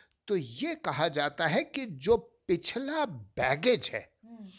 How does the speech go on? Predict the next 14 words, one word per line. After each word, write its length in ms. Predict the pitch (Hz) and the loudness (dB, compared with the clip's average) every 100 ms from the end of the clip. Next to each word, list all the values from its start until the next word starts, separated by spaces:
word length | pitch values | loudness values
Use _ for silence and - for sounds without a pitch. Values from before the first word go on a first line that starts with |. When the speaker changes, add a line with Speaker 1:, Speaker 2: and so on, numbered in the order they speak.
| - - - _ - | -20 -20 -20 _ 6
Speaker 1:
उस 180 | 381 254 | 6 8
बैगेज 440 | 190 202 254 294 | 6 6 2 -2
को 140 | - | 0
यहीं 260 | 349 220 254 | 6 6 6
छोड़ 280 | - 151 123 | 4 0 0
दीजिए। 420 | - - - - _ 202 | -12 -20 -20 -20 _ -20
Speaker 2:
जी। 340 | 214 202 _ _ _ _ _ _ _ - 214 | -20 -20 _ _ _ _ _ _ _ -20 -12
Baggage 200 | 226 240 | -6 10
Speaker 1:
और 160 | 285 | 12
Speaker 2:
of? 80 | 320 | 12
Speaker 1:
बैगेज, 920 | 349 240 - 156 - 185 320 311 - - _ - | 6 -8 0 4 4 2 -6 -6 -10 -18 _ -4
अरे, 440 | 175 226 247 220 127 | -2 -2 -2 -4 -2
baggage 460 | 147 190 196 226 208 | -2 -2 0 0 2
of 180 | 190 | 2